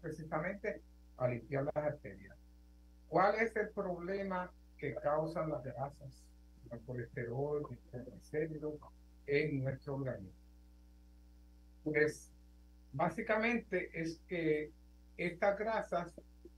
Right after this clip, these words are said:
se acumulan en las arterias. ¿Y por qué en las arterias y no en las venas? Porque en las arterias es que hay un flujo con mucho más fuerza que predispone a la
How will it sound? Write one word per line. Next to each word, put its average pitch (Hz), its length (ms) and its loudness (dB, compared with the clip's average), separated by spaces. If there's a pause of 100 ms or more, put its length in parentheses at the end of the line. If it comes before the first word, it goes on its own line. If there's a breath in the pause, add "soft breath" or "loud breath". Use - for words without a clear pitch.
(300)
se 165 80 6
acumulan 180 720 6
en 156 180 2
las 202 200 4
arterias. 165 840 2
¿Y 127 80 -4
por 135 240 0
qué 180 80 4
en 196 80 6
las 214 160 4
arterias 208 480 4
y - 20 2
no 190 120 2
en 190 40 0
las 190 160 0
venas? 226 320 0
Porque 151 380 0 (320)
en 156 140 4
las 165 120 8
arterias 180 720 4
es 160 80 -4
que 190 100 0
hay 180 80 6
un 185 220 2
flujo 185 500 2 (680)
con 139 180 6
mucho 165 460 4
más 170 580 2
fuerza 165 640 4 (1080)
que 147 120 4
predispone 135 920 4
a 127 140 0
la 123 340 0